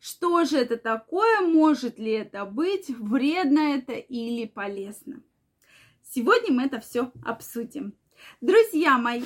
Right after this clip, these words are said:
если вы еще не подписаны на мой канал, обязательно подписывайтесь. Здесь вы найдете очень много интересной и горячей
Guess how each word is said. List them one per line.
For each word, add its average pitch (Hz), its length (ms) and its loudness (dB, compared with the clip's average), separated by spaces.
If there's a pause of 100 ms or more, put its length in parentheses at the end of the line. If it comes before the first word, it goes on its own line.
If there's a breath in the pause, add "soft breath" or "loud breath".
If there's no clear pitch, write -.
если 294 680 0
вы 254 340 -2
еще 269 640 -2
не 240 320 0
подписаны 240 600 -6
на 202 100 -6
мой 196 180 -6
канал, 208 500 -6
обязательно 208 880 -4
подписывайтесь. 269 1120 -6 (360 soft breath)
Здесь 254 460 -2
вы 302 120 2
найдете 220 600 -4 (260 soft breath)
очень 190 380 -10
много 233 460 -2
интересной 233 840 -2 (100)
и 220 120 -8
горячей 196 760 -8